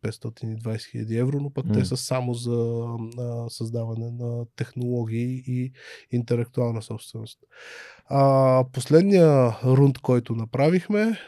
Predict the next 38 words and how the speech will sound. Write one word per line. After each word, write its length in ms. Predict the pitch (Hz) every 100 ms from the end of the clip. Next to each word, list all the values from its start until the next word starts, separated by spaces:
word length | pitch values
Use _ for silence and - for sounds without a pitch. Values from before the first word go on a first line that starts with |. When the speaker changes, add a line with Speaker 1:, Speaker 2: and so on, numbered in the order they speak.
| -
Speaker 1:
а 100 | 123
преди 280 | 127 135 147
това 160 | 160
има 180 | 165 160
един 240 | 147 156 165
с, 320 | 139 131 -
а, 240 | 123 117
Атанас 340 | 127 135 147 -
Симеонов, 460 | 123 120 143 151
знам, 180 | 139 139
че 140 | 131 -
той 100 | 139
е 40 |
бил 160 | 135 127
гост 300 | 127 120 -
Speaker 2:
Да, 100 | -
Speaker 1:
на 40 |
Speaker 2:
бил 160 | 107 120
е 60 | 117
в 140 | 135
подкаста, 400 | 139 - 95 92
да. 160 | 95 98 _
Speaker 1:
Да, 400 | 139 139 143 139 -
а, 280 | 131 127
и 140 | 127 135
още 500 | 135 - 131 123 120
двама 340 | 120 127 120
инвеститори 460 | 117 117 - 120 107
Speaker 2:
Ocean 320 | 107 113 98
Speaker 1:
от, 60 | 95
Speaker 2:
Investments. 380 | 117 120 117 117
Speaker 1:
а... 160 | 117 110 - _
Да, 180 | 127 123
Speaker 2:
Ама, 280 | 98 98 92
Speaker 1:
Ocean 260 | 90 123 120
Investments. 280 | 127 -
Speaker 2:
да, 160 | 101 95 104
мгм. 140 | 101